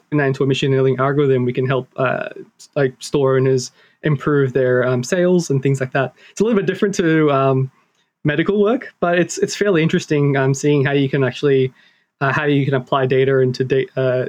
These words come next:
in, in the real world. Um, I also work on,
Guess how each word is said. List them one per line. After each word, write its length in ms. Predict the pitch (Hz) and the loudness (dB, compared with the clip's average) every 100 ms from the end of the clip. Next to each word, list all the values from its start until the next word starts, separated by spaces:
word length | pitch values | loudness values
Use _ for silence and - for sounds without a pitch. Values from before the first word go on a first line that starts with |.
| - | -2
in, 300 | 131 127 120 _ _ | 0 -2 -8 _ _
in 80 | 156 | -2
the 80 | 135 | 0
real 180 | 143 135 | 2 2
world. 280 | 131 127 _ _ _ _ _ _ - | 2 -2 _ _ _ _ _ _ -8
Um, 400 | 135 135 139 135 _ _ - | -2 0 0 -4 _ _ -6
I 80 | 170 | -2
also 280 | 185 196 151 | 0 0 0
work 400 | 151 151 - - | 0 -2 -6 -4
on, 840 | 139 135 131 127 123 120 120 123 | 0 2 2 2 0 0 -2 -6